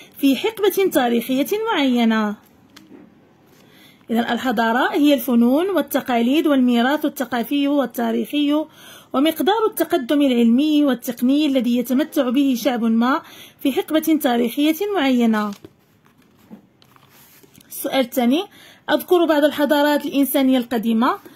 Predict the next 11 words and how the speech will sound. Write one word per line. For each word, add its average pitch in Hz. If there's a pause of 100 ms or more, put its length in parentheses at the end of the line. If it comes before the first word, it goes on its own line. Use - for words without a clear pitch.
(300)
إذن 277
بعض 302
الحضارات 285
الإنسانية 262
القديمة: 247
الحضارة 277
الإغريقية، 277 (360)
الحضارة 285
الرومانية، 240
والحضارة 294
الإسلامية، 269